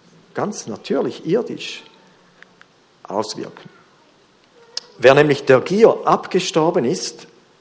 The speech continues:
ist eine, eine Frucht des Fleisches, eine Frucht der Sünde. Wer der Gier abgestorben ist, wird zunehmend vernünftiger umgehen mit dem, was Gott uns zur Verfügung gestellt hat und nicht ausbeuten.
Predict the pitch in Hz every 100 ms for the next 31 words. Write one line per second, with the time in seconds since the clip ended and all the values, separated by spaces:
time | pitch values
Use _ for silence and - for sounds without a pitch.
0 | _ _ - 113 - 101 101 90 82 78
1 | - _ _ _ _ _ _ _ _ _
2 | _ _ _ _ _ - 95 90 - 113
3 | - - - - 90 95 120 - - 85
4 | 80 101 113 - 90 - 104 113 117 -
5 | - - _ - 107 107 - 165 160 135
6 | 170 180 - 156 156 120 180 - - -
7 | _ - 113 104 - 247 147 95 92 160
8 | - - _ _ - - 87 127 226 -
9 | - - - 175 165 - 101 139 104 -
10 | 107 135 95 - 104 101 92 - 92 95
11 | 127 147 135 120 127 120 - - - 104
12 | 131 - 110 139 160 - 90 - -